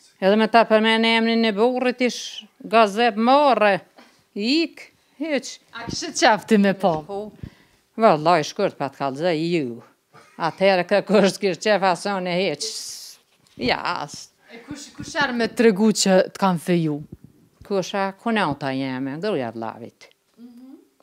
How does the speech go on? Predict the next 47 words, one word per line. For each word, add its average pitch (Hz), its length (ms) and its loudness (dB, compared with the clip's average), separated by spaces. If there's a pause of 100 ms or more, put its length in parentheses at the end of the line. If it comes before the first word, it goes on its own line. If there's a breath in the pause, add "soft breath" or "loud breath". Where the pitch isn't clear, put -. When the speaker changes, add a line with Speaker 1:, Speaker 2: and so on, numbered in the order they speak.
Speaker 1:
Po. - 520 -10
Speaker 2:
A 208 140 -14
mërzita 359 600 -12
u 311 80 -14
gëzove? 269 400 -18
Speaker 1:
Ju, 170 320 -4
valla, 139 300 -4
u 139 80 -4
mërzita, 135 840 -6 (280)
kojshëm 147 560 -4
të 143 140 -10
një 139 160 -4
herë 151 240 -6
që - 100 -10
i 143 40 -8
budalica, 147 840 -6
sa 175 220 -8
më 135 220 -6
ishëm. 147 340 -12 (720)
E 165 120 -6
ta 196 260 2
është 185 180 -4
i 185 40 -2
nuk 180 260 -4
kojnë, 226 340 2
mish 190 160 -2
gëzimit, 196 640 -4 (160)
<laughs> 269 160 -14
në 240 100 -12
kënjaqe. 240 500 -2
Speaker 2:
Po, 254 140 -6
për 294 140 -6
që 302 100 2
ata 285 220 6
për 294 180 4
dvesa 330 380 6
ke 311 140 6
kojta 330 440 6
ki 339 180 4
kish? 330 540 6
Speaker 1:
Jo, 208 220 -4
la 208 180 0
kum 196 280 -2
kojt, 233 500 2
sa 208 220 -4
kum 202 200 -8
mujt, 233 640 -4